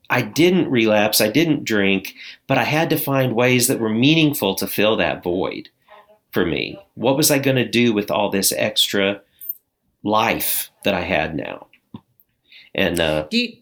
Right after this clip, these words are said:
Speaker 1: yeah.
Speaker 2: do you discuss all this in your book, After the Miracle?
Speaker 1: I do, yeah. I talk about that pretty, pretty deeply,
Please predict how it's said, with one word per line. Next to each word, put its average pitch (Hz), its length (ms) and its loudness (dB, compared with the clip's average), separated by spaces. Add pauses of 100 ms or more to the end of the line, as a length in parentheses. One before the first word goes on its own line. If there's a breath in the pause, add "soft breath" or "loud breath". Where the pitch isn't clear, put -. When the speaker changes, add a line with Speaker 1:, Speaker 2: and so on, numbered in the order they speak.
Speaker 1:
yeah. - 180 -2
Speaker 2:
do 196 80 0
you 247 80 -4
discuss 262 440 0
all 262 160 2
this 247 240 0
in 247 80 -2
your 226 140 -2
book, 220 280 -4
After 196 320 -2
the 190 80 -8
Miracle? 202 480 -6
Speaker 1:
I 135 100 0
do, 110 500 0
yeah. 95 420 2
I 113 80 -6
talk 110 220 0
about 101 220 -2
that - 180 2
pretty, 98 480 0
pretty 104 200 -2
deeply, 90 640 -4